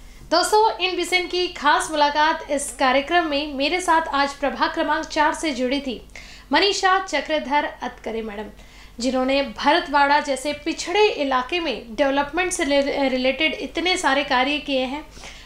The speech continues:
तो उनके लिए मेरे पास शब्द नहीं है, लेकिन मैं चाहूँगी कि एक बार फिर जनता अगर उन्हें मौका देती है, तो जो undeveloped कार्य हैं, वो निश्चित रूप से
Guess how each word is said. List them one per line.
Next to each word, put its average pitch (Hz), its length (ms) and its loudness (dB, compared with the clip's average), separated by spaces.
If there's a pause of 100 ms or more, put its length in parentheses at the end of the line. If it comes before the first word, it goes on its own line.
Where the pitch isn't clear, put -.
(100)
तो 277 100 2
उनके 277 380 0
लिए 302 480 -2 (100)
मेरे 254 200 0
पास 302 220 2
शब्द 339 280 0
नहीं 320 240 0
है, 349 100 2
लेकिन 311 280 -2
मैं 302 160 0
चाहूँगी 294 580 -2 (340)
कि 330 200 0
एक 311 320 0
बार 302 240 4
फिर 427 340 2
जनता 311 320 0
अगर 302 240 2
उन्हें 285 220 -2
मौका 262 280 0
देती 262 340 -2
है, 330 120 2
तो 349 160 -2
जो 277 160 0
undeveloped 320 800 0
कार्य 285 380 2
हैं, 294 160 0
वो 302 160 -2
निश्चित 311 480 -2
रूप 381 160 0
से - 280 -2